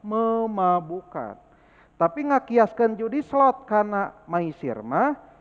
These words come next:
ilatna teh, alasanna teh, perpindahan milik dikarenakan menang.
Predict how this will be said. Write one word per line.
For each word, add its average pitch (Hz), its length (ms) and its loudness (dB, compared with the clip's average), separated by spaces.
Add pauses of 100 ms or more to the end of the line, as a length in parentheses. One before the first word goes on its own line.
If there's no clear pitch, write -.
(300)
ilatna 247 640 6
teh, 240 160 0
alasanna 180 640 4
teh, 165 320 -2 (560)
perpindahan 185 800 2
milik 147 560 -2 (1900)
dikarenakan 156 1400 2 (4000)
menang. 165 640 2